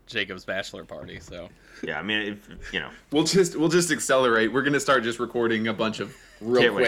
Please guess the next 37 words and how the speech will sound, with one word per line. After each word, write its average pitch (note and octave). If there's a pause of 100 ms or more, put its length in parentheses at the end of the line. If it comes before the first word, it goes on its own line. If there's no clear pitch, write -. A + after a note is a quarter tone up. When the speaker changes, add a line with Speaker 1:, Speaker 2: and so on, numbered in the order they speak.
Speaker 3:
quick, -
like, G#2+
forty-minute A#2+
episodes. -
Speaker 2:
Can't C#4
wait. B3+
Speaker 3:
<laughs> - (580)
Speaker 1:
We C3
don't G#2
do F2+
things F2
quickly. - (180)
Anyway. F3
Speaker 3:
It's -
one C3+
segment A#2
Speaker 1:
Um, A2+
Speaker 3:
episodes. F#2
Speaker 2:
We B2+
don't C3
do A2+
some G2
things E2+
quickly. E2
What's A#2+
the A#2
next G2+
Speaker 1:
we -
have F#3+
Speaker 2:
question? B2
Speaker 1:
a, -
we D3
have F#3+
a D#3
question -
from G#2
Taryn. G2+